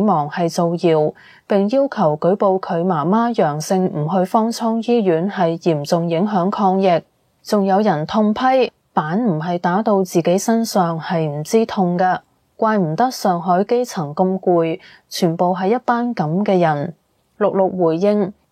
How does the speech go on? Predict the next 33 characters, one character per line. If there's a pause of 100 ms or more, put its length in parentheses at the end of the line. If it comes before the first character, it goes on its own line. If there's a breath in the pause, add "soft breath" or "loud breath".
(120)
疫
情
發
生
初
期， (140)
武
漢
封
城
係
無
奈
之
舉， (240)
嗰
陣
大
家
對
疾 (100)
病 (140)
冇
認
知， (300 loud breath)
亦
冇
疫
苗
同
特
效
藥，